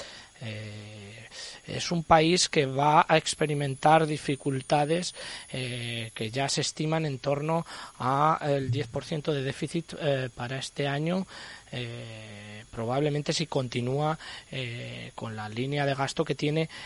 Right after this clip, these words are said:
eh, en este momento. Hablamos de un país que gasta un dos por ciento más que Estados Unidos en defensa, un tres por ciento más que,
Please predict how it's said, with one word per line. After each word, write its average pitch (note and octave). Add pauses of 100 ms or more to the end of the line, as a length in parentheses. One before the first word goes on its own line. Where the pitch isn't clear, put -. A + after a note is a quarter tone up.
(140)
eh, B2
en C3+
este C#3
momento. B2+
Hablamos B2+
de F#3
un F#3
país F3
que D#3+
gasta F3 (340)
un D#3+
dos E3
por -
ciento D3+
más D3
que -
Estados C3
Unidos B2+
en B2
defensa, F3+ (200)
un E3+
tres E3
por C#3+
ciento D3
más C#3+
que, C#3+